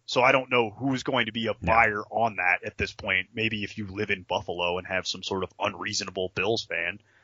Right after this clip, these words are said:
Speaker 1: that is willing to, to take that off your hands, you could do it. But I don't know. I don't know how you're gonna trade away McCoy, nor do I know how you're gonna start him.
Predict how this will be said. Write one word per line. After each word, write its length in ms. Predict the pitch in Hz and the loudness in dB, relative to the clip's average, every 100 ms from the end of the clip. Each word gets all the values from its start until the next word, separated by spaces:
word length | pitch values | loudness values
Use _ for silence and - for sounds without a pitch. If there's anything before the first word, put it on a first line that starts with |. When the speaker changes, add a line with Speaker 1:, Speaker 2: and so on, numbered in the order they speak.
| _ _ | _ _
Speaker 1:
that 100 | 123 | 2
is 80 | 110 | 2
willing 420 | 98 113 110 104 | 4 4 4 0
to, 180 | - 104 90 _ | -2 -2 -2 _
to 100 | 113 | -2
take 240 | - 98 | 2 2
that 160 | 95 90 | 4 4
off 180 | 87 90 | 2 0
your 100 | 87 | -2
hands, 280 | 90 87 90 | 0 0 -2
you 60 | |
could 180 | 90 85 | -10 -2
do 160 | 104 95 | 2 2
it. 140 | 82 - | 2 4
But 240 | 92 85 _ - - - _ - | 4 4 _ -20 -20 -20 _ 4
I 140 | 123 | 6
don't 220 | 135 123 120 | 8 6 6
know. 480 | 117 110 101 95 - - | 6 6 4 0 -8 4
I 120 | 113 | 6
don't 180 | 110 110 | 6 4
know 140 | 104 | 0
how 120 | 101 | 2
you're 120 | 95 95 | 0 0
gonna 140 | 90 | -6
trade 360 | - 101 98 92 | -4 2 2 4
away 400 | 87 90 85 82 | 4 6 4 2
McCoy, 480 | - - 87 85 85 | -6 -2 2 2 0
nor 280 | 104 107 104 | 2 4 4
do 220 | 98 95 | 2 2
I 140 | 87 87 | 2 2
know 200 | 90 85 | 0 2
how 80 | 85 | 2
you're 100 | 82 | 0
gonna 140 | 82 | -2
start 240 | - 90 | 2 2
him. 80 | 85 | 0